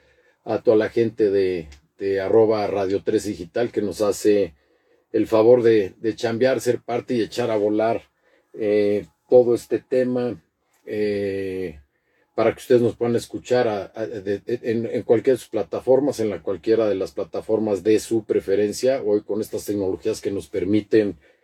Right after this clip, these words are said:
a todos, eh, conformarnos y acomodarnos de una o de otra manera en alguno de los lugares. Eh,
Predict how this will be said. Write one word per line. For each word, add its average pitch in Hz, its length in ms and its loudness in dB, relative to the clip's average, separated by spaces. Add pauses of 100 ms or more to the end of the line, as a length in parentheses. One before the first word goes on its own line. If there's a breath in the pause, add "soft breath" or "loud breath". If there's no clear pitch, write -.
(340 soft breath)
a 107 200 -4
todos, 117 640 2
eh, 101 800 -2 (120)
conformarnos 110 720 0
y 120 40 6
acomodarnos 107 680 0
de 101 60 -4
una 110 160 0
o 104 60 0
de 107 60 2
otra 101 180 -4
manera 107 200 -4
en 104 100 -6
alguno 101 280 -4
de 101 80 0
los 95 220 -4
lugares. 113 580 0 (420 soft breath)
Eh, 107 840 4